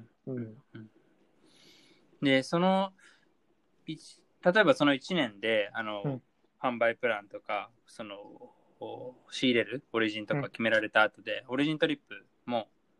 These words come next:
Speaker 2: その後行かれるっていうふうに
Speaker 1: はい。
Speaker 2: おっしゃってたんですけど、
Speaker 1: うん。
Speaker 2: 例えば、一-、まあ、この一年、この、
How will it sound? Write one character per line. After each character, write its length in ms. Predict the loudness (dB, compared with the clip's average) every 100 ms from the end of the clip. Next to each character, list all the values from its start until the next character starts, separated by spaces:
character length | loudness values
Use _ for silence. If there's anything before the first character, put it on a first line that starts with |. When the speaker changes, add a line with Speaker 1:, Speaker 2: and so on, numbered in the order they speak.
| _
Speaker 2:
そ 80 | -4
の 80 | -4
後 140 | -4
行 100 | -4
か 80 | -2
れ 100 | -2
る 140 | -4 -16
っ 80 |
て 60 | -20
い 40 |
う 20 | -18
ふ 80 |
う 20 | -14
に 160 | -14 -12
Speaker 1:
は 180 | 6 6
い。 20 |
Speaker 2:
お 20 |
っ 40 | 6
し 40 |
ゃ 20 | 0
っ 20 |
て 60 | -10
た 80 |
ん 80 | -20
で 60 | -20
す 100 | -10
け 100 | -2
ど、 220 | -2 -2
Speaker 1:
う 40 | -10
ん。 380 | -16 -12 -2
Speaker 2:
例 120 | 6 6
え 60 |
ば、 320 | 8 6 4 _
一-、 240 | -20 -14 -8
ま 80 | -6
あ、 20 |
こ 120 | -4
の 100 | -6
一 200 | -6 -8
年、 200 | -10 -10
こ 100 | -12
の、 300 | -8 -8 -10